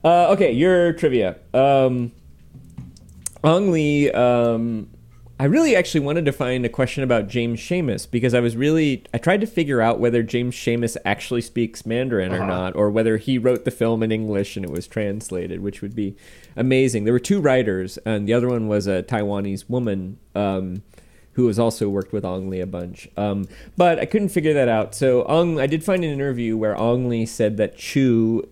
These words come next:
Speaker 1: in this film was partially, at least, inspired by his own father.
Speaker 2: Uh-huh.
Speaker 1: Uh, what was his father? His father was also somewhat prominent,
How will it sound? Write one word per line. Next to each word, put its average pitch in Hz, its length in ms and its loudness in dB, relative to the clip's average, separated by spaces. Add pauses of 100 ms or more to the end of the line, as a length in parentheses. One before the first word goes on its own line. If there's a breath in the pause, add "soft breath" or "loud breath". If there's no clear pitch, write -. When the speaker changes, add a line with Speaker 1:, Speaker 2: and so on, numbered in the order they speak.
Speaker 1:
in 104 480 -2
this 101 220 -6
film 107 440 -4
was 120 420 2
partially, 107 800 -2
at 92 160 -2
least, 98 260 -4
inspired 92 520 -2
by 90 160 -2
his 98 200 -4
own 87 200 -2
father. - 480 -6 (200 loud breath)
Speaker 2:
Uh-huh. 92 180 -14 (640 loud breath)
Speaker 1:
Uh, 107 260 0 (540)
what 120 520 -2 (520)
was 107 580 0
his 117 360 -2
father? 85 440 -2
His 131 160 0
father 175 320 2
was 143 160 0
also 131 260 -2
somewhat 120 460 -2
prominent, 87 400 -4